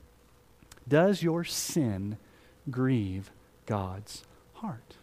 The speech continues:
What does Ephesians four thirty say?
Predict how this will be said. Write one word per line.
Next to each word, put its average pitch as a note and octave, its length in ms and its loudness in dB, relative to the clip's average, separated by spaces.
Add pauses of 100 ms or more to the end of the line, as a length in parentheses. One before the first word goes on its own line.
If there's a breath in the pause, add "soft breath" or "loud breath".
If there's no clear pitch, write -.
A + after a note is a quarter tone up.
(1600)
What D#3+ 100 6
does E3 100 4
Ephesians E3 400 4
four E3 220 4
thirty D#3 300 2
say? G2+ 320 -4